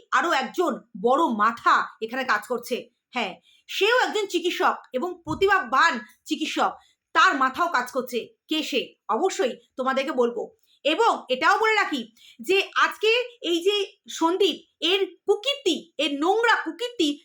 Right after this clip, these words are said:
সেটাও আজকে তোমাদের সামনে পর্দাফাশ করব। শুধু তাই নয়, এই যে, আহ, অভয়াকে তাড়াতাড়ি করে তার, আহ, পোস্টমর্টম রিপোর্ট বের করা থেকে শুরু করে তাকে যে শ্মশানে পুড়িয়ে দেওয়া,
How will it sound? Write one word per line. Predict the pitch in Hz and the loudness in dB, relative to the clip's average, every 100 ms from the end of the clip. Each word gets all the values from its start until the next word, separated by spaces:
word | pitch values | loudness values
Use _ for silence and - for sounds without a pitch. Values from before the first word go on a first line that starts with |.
| - | -12
সেটাও | - 302 349 | -4 0 2
আজকে | 302 339 | 0 -4
তোমাদের | 285 294 | -4 -4
সামনে | 294 392 554 - | -2 -2 -4 -4
পর্দাফাশ | 269 262 240 254 - | -2 -2 -2 -4 -4
করব। | 226 196 - _ | -6 -8 -14 _
শুধু | - 294 | -12 -6
তাই | 320 285 | 0 0
নয়, | 392 302 202 - - - | 2 0 -2 -12 -20 -8
এই | - 392 | 2 2
যে, | 392 480 523 - 294 | 4 2 0 -6 -2
আহ, | 294 285 285 - 294 | 0 0 -2 -6 -2
অভয়াকে | 302 320 403 403 302 294 | 0 2 0 0 -4 0
তাড়াতাড়ি | 277 294 359 381 | 0 2 0 -2
করে | 349 349 | -4 -2
তার, | 359 349 359 - - | 0 -2 -4 -8 -4
আহ, | 285 | -4
পোস্টমর্টম | 311 330 339 349 320 | -4 -4 -2 0 0
রিপোর্ট | 311 330 349 269 | -2 0 -2 -2
বের | 247 320 330 | -2 -4 0
করা | 320 330 | 0 0
থেকে | 339 349 | -4 -6
শুরু | - 381 | 2 2
করে | 440 285 208 - _ | 4 2 0 -6 _
তাকে | - 302 381 | -2 0 0
যে | 381 | 0
শ্মশানে | - 285 370 370 233 - - | 0 0 0 -2 -4 -8 -2
পুড়িয়ে | 359 370 | 4 4
দেওয়া, | 392 381 381 | 4 6 6